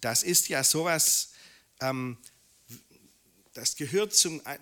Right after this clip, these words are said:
unserem christlichen Lebensstil, dass wir immer wieder so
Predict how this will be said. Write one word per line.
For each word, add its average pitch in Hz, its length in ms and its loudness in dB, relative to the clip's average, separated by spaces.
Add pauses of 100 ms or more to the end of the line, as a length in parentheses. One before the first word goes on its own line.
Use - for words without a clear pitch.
unserem 156 340 -2
christlichen 180 800 0
Lebensstil, 180 840 -4
dass 156 260 -4
wir 156 160 -6
immer 220 240 -8
wieder 190 240 -8
so 151 360 -2